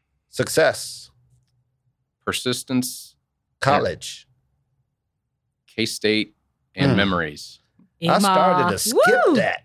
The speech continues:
Speaker 1: but
Speaker 2: Yeah.
Speaker 1: I just, I
Speaker 2: <laughs>
Speaker 1: gotta be.
Speaker 3: What about money?
Speaker 1: Ooh.
Speaker 2: Um, opportunity.
Speaker 3: Opportunity. I like that.
Speaker 1: Excellent. Failure.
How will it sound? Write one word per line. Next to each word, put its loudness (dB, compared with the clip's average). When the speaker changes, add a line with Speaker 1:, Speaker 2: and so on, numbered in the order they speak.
Speaker 1:
but 2
Speaker 2:
Yeah. 2
Speaker 1:
I 2
just, 2
I 4
Speaker 2:
<laughs> 2
Speaker 1:
gotta 2
be. -2
Speaker 3:
What 2
about -2
money? -2
Speaker 1:
Ooh. -10
Speaker 2:
Um, -6
opportunity. -2
Speaker 3:
Opportunity. -4
I -20
like -12
that. -20
Speaker 1:
Excellent. -2
Failure. 2